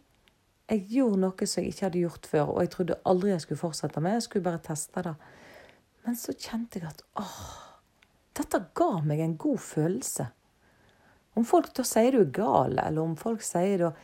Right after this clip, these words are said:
det koster meg ingenting i kroner og øre. Men det gir meg en god følelse. Ergo er det noe jeg skal fortsette med.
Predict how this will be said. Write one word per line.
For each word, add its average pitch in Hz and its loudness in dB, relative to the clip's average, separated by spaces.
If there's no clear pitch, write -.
det 226 0
koster 254 0
meg - -2
ingenting 233 4
i 180 4
kroner 202 4
og 170 4
øre. 175 0
Men 208 6
det 196 2
gir 226 4
meg 165 0
en 165 0
god 190 -2
følelse. 170 -2
Ergo 185 2
er 190 0
det - 2
noe 165 -4
jeg 208 -6
skal - -8
fortsette - -12
med. - -14